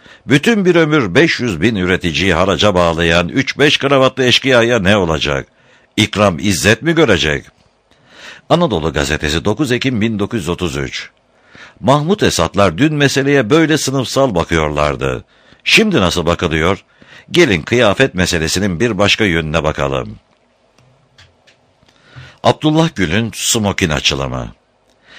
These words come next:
Önce bazı sorular sıralamalıyım. Cumhurbaşkanı Gül hayatında ilk smokini ne zaman giydi? Başbakan Erdoğan neden hiç papyon takmıyor? Kravatı ilk kullanan padişah hangisiydi?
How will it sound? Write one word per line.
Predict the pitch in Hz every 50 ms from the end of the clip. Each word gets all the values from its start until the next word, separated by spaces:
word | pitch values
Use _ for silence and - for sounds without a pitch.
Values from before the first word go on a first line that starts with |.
| - - - - _ _
Önce | - 151 147 117 80 82 78 -
bazı | 113 107 90 80 104 101
sorular | - 95 92 87 82 87 92 95
sıralamalıyım. | - - 90 82 80 80 82 78 78 78 76 73 73 69 65 62 60 - _ _ _ _ _ _
Cumhurbaşkanı | - 123 165 226 240 196 151 98 - - 92 85 90
Gül | 78 101 90
hayatında | 76 87 107 113 104 - - 113 110 107 110 107 - -
ilk | - 220 226 - -
smokini | - 156 160 165 160 - 156 156 165 156
ne | 123 110
zaman | - 90 85 85 85 80 71
giydi? | 71 73 71 69 71 67 64 - - _ _ _ _ - _ _ _ _ -
Başbakan | - 92 90 - - 92 - 92 90 85
Erdoğan | 85 85 82 - 87 85 82 80 80
neden | 92 104 104 170 170
hiç | 160 139 - -
papyon | 127 117 - - 113 127 135 123
takmıyor? | - - 104 101 - - 73 76 73 69 67 65 - - _ _ _ _ _ - - - - _ _
Kravatı | - 143 165 185 180 185 175 175 170
ilk | - 175 214 214 - -
kullanan | - 131 127 110 101 113 123 117 98
padişah | - 110 107 95 87 101 - 123 120 107
hangisiydi? | - - 110 127 131 98 78 82 78 - 80 78 73 65 71 67 65 62 -